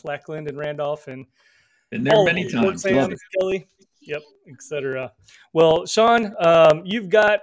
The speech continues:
Speaker 1: a little bit of time under your belt, uh, with some shows. So I do wanna give you a little bit of highlight there. You've been, uh, diligently creating on your own and, uh, are now joining in with us. So you've got your, uh, is that a service dog there?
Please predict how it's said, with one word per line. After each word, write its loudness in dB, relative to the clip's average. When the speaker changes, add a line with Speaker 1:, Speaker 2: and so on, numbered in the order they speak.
Speaker 1:
a 2
little 0
bit 4
of -2
time -4
under -6
your 0
belt, 2
uh, -2
with -6
some -18
shows. -2
So -2
I 2
do -6
wanna -4
give -4
you 0
a 0
little -2
bit -4
of -2
highlight 0
there. 0
You've -8
been, -4
uh, 2
diligently -2
creating -6
on -6
your -8
own -4
and, -4
uh, -6
are -8
now -4
joining -6
in -6
with -2
us. -6
So -4
you've -8
got -2
your, 0
uh, 0
is -8
that 2
a -2
service -4
dog -2
there? 2